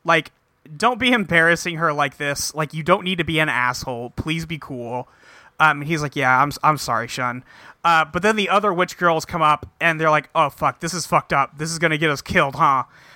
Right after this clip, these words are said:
Um, but they, uh, do the spell again, throw them into a, I guess, the locker room?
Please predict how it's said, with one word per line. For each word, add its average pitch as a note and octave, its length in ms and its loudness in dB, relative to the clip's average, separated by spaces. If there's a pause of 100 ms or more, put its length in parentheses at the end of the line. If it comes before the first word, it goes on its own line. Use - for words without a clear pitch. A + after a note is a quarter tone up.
(240)
Um, C3+ 400 0 (120)
but E3 340 0 (280)
they, E3+ 440 2
uh, D#3 420 4
do F3+ 160 -8
the F3 80 -10
spell C#4 300 2
again, C4+ 400 2 (280)
throw G3 340 2
them A#3+ 180 2
into G#3 560 0
a, E3 520 2 (360)
I D3+ 80 0
guess, G#3 260 0
the F#3 120 -2
locker D3+ 480 -2
room? G4+ 360 2